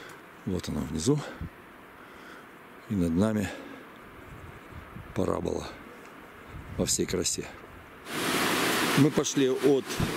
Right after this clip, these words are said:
э, озера Художников к Малахитовым ваннам. Перешли сейчас через один из истоков левого тайгиша. Тот самый, пока,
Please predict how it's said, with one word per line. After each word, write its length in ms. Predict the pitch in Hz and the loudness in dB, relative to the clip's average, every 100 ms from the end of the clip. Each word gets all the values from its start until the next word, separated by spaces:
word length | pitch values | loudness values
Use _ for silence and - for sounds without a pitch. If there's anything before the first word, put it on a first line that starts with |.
| - | 2
э, 460 | 117 110 110 113 110 104 - - - - - - - 143 | 4 4 4 2 0 -2 -6 -6 -4 -4 -2 0 4 6
озера 280 | 131 139 | 6 4
Художников 640 | 135 147 165 165 143 113 110 - | 6 6 8 6 4 4 2 4
к 40 | |
Малахитовым 600 | 127 139 - 151 135 139 | 4 4 4 4 6 6
ваннам. 440 | 139 143 113 98 85 | 6 6 4 2 2
Перешли 420 | 110 123 - 147 | 2 4 6 4
сейчас 240 | 135 123 | 6 2
через 380 | - 131 120 - - - - - - - - - - - - | 4 4 4 2 -8 -10 -8 -8 -6 -4 -4 -2 2 2 4
один 240 | 117 127 135 | 4 6 6
из 100 | 120 | 6
истоков 460 | 139 165 151 127 117 | 4 4 6 4 6
левого 300 | 139 127 127 | 6 6 4
тайгиша. 600 | 160 175 135 120 117 90 - - - - - - - - - - - - - | 2 2 2 2 2 0 -4 -12 -10 -10 -8 -6 -4 -4 -4 -2 0 2 6
Тот 140 | 139 | 6
самый, 300 | - 165 156 | 6 4 4
пока, 300 | 120 131 143 | 4 4 4